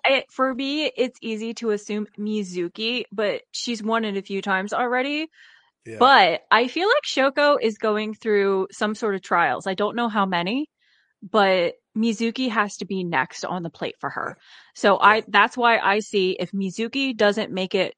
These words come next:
Speaker 1: to the semifinal or the final, she's gonna beat Shoko Nakajima to give her the
Speaker 2: Right.
Speaker 1: opportunity
Speaker 2: Mm-hmm.
Speaker 1: to go for the pop title. And that's how we
Speaker 2: Yes.
Speaker 1: get that in there. I don't see Mizuki winning because in my mind, it's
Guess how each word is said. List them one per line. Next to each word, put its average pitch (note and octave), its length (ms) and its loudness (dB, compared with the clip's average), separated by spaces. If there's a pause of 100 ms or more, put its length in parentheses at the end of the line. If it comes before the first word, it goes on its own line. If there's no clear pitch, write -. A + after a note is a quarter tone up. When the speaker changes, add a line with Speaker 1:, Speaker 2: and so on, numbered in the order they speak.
(160)
Speaker 1:
to F3+ 360 4 (400)
the G3+ 60 0
semifinal F#3 800 0
or F3 100 -2
the F3 100 -4
final, D#3+ 600 2 (600)
she's F#3+ 280 -2
gonna F#3+ 240 2
beat F3+ 180 0
Shoko F#3+ 280 2
Nakajima G3 640 0
to F#3 100 -6
give E3+ 180 -2
her G3 240 0
the G3+ 120 2
Speaker 2:
Right. - 40 -6
Speaker 1:
opportunity F#3+ 920 0 (180)
Speaker 2:
Mm-hmm. A2+ 240 -14 (280)
Speaker 1:
to G#3+ 120 -2
go F3+ 220 4
for G3+ 120 0
the G3 80 0
pop E3 240 0
title. - 500 -4
And F#3+ 120 0
that's G3+ 160 0
how G#3+ 140 6
we G3+ 100 0
Speaker 2:
Yes. F3 80 -10
Speaker 1:
get F3+ 160 0
that D#3+ 160 4
in D#3+ 100 -2
there. C#3+ 220 -6
I D#3 100 -8
don't F#3+ 220 -4
see G#3+ 160 -2
Mizuki G#3+ 480 -2
winning C#4+ 420 6 (640)
because F#3+ 460 0 (140)
in A#3+ 120 2
my D#4 220 4
mind, F4 560 0 (520)
it's B3 180 2